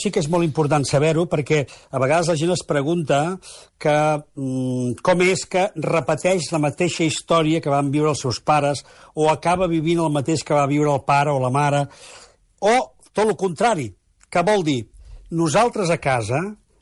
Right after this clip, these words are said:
hem sigut estimats d'una manera i hem vist els nostres pares estimar-se d'una manera determinada.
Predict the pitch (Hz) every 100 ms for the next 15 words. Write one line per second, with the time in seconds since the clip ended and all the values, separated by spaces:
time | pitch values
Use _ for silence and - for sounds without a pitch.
0 | - 208 208 - 175 185 170 135 - 151
1 | 180 139 151 131 113 101 87 - _ _
2 | _ - - - - 175 202 240 214 190
3 | 190 117 131 113 196 - 160 - 139 131
4 | 165 - - 156 - 151 156 160 - 175
5 | 123 147 160 147 123 139 143 147 127 110
6 | 90 -